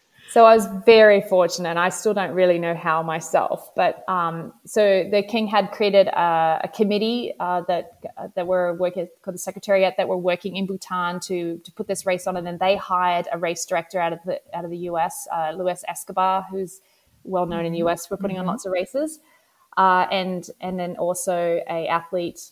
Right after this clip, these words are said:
Speaker 1: an international athlete, uh, director, um, and so basically there was a call out back in before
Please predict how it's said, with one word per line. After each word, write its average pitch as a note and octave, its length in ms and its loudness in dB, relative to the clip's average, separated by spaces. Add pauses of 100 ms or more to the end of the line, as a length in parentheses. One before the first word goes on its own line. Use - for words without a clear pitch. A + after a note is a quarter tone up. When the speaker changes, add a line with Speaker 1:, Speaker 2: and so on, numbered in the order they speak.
(140)
Speaker 1:
an - 140 -12
international F3 420 -10
athlete, F#3 680 -6
uh, F3 480 -4
director, G3 800 0 (180)
um, F3+ 420 -10 (140)
and G3 160 -8
so G#3 280 4
basically A3 800 0 (360)
there G#3 100 4
was G3 120 0
a G3 60 -4
call G#3 340 4
out A#3+ 340 2 (200)
back A#3 240 0
in F#3+ 240 -2
before G3+ 500 -4